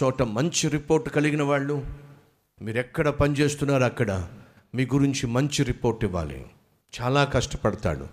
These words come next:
చాలా ప్రయాసపడతాడు, అందరికంటే ముందు వస్తాడు, ఇచ్చిన పని చక్కగా చేసుకుంటాడు, పరుల జోలికి వెళ్ళనే వెళ్ళడు, గొడవ పడనే పడడు, ఆర్గ్యుమెంట్స్కి దిగ-, దిగనే దిగడు,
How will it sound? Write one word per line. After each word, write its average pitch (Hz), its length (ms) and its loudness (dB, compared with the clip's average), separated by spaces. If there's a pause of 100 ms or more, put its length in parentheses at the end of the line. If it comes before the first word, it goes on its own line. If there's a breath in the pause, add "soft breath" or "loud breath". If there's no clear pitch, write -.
(500 loud breath)
చాలా 165 220 4
ప్రయాసపడతాడు, 117 960 0 (520)
అందరికంటే 170 560 2
ముందు 170 280 4
వస్తాడు, 80 500 0 (400)
ఇచ్చిన 170 320 -4
పని 175 240 2
చక్కగా 175 420 2
చేసుకుంటాడు, 143 720 2 (400)
పరుల 156 260 6
జోలికి 175 400 4
వెళ్ళనే 170 440 4
వెళ్ళడు, 175 480 2 (1500)
గొడవ 180 260 4
పడనే 185 400 6
పడడు, 180 480 4
ఆర్గ్యుమెంట్స్కి 175 680 2
దిగ-, 170 260 2
దిగనే 180 380 0
దిగడు, 165 400 0